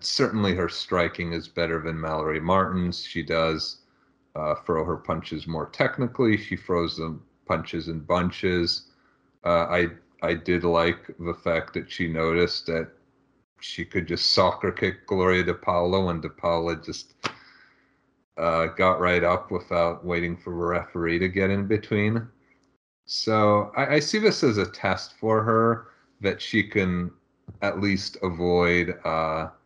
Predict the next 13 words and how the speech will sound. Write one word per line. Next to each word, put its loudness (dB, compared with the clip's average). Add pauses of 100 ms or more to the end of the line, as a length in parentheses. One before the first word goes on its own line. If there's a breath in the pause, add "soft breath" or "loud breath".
(340)
getting 0
taken -2
down -2
and -8
beaten -6
by -4 (280)
grapplers 0
on -2
the -4
level 0
of -10
Mallory -2
Martin. 0